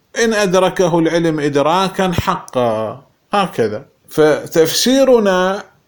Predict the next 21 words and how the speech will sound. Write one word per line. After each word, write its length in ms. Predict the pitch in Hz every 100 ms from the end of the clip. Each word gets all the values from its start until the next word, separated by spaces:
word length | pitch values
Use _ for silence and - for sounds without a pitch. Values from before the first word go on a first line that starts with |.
| _
للصادر 680 | 131 135 - 220 240 226 220
الأول 880 | 190 139 147 139 131 139 165 170 143
ما 260 | 156 220
يختلف 680 | 285 277 - - 208 185 -
مع 280 | 170 156 160
العلم 520 | 151 147 220 226 208
الذي 560 | 196 185 180 170 175 165
إذا 300 | 165 170 160
توصل 680 | 160 185 214 - 156 127
فعلا، 480 | 113 135 107 95 95 95
إذا 160 | 104
العلم 420 | 107 120 190 196
توصل 680 | 143 127 175 175 - 143 123
لحقيقة 760 | 113 - - 165 185 185 175 143
ما، 460 | 120 110 113 139 - _
إحنا 240 | - 165 175
ما 200 | 233 240
نختلف 500 | 196 - 139 117 110
مع 160 | 104
العلم 320 | 104 98 101
فيها. 340 | 98 - 87